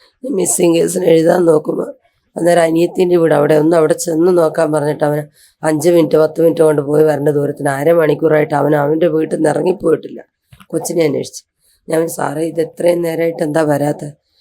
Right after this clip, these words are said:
അന്നേരം പറഞ്ഞു, "എന്നാ നിങ്ങൾ ഓട്ടോ എടുത്ത് പോവാൻ." ഞങ്ങൾ ഓട്ടോ എടുത്ത് പോകാൻ വേണ്ടി ടൗൺ കഴിഞ്ഞ് കഴിഞ്ഞപ്പം പറയുന്നു, പിന്നെ പോലീസുകാർ വിളിച്ചിട്ട് പറഞ്ഞു, "മട്ടന്നൂർ കോടതി കൊച്ചുണ്ടെന്ന്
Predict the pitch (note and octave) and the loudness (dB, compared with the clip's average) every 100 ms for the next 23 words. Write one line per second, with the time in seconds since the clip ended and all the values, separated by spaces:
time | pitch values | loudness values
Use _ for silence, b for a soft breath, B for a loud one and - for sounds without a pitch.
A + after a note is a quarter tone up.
0 | _ _ _ _ _ _ E3 D#3+ D#3+ D#3 | _ _ _ _ _ _ -4 0 0 0
1 | D3+ D#3 D#3+ D#3+ D#3+ F3 E3 D#3+ D#3 D3 | 0 0 0 2 2 4 4 2 -2 -4
2 | - - - - - C#3+ D3 D3 C#3+ D3 | -4 -4 -4 -6 -8 -4 0 2 0 0
3 | D3+ C3+ - C#3+ C#3+ D3 D3+ D3 D3 E3 | -2 -2 -8 -6 -4 -4 -4 -4 -4 -4
4 | C#3 C3+ D#3+ D#3 C#3 C#3+ D3+ C#3 C#3 C#3 | -4 0 2 2 0 -4 -6 -6 -8 -8
5 | C#3+ C#3 C3+ C#3 F3 - _ _ _ _ | -8 -8 -6 -6 -8 -12 _ _ _ _
6 | _ - - D3+ C#3 C3+ C#3 C3 C#3 - | _ -18 -2 0 0 -2 -2 -2 -4 -10
7 | C#3 C#3+ C#3+ - - C#3+ C#3+ E3+ - _ | -8 -8 -8 -10 -10 -8 -8 -10 -14 _
8 | - D3 C#3+ D#3 C#3 D3+ F3 C4 - _ | -10 -6 -4 -4 0 2 2 -2 -8 _
9 | _ _ _ D#3+ D#3 E3 E3+ D#3 D#3 D3+ | _ _ _ -2 0 2 2 2 0 0
10 | E3 C#3+ C#3+ D3+ | 0 0 0 -2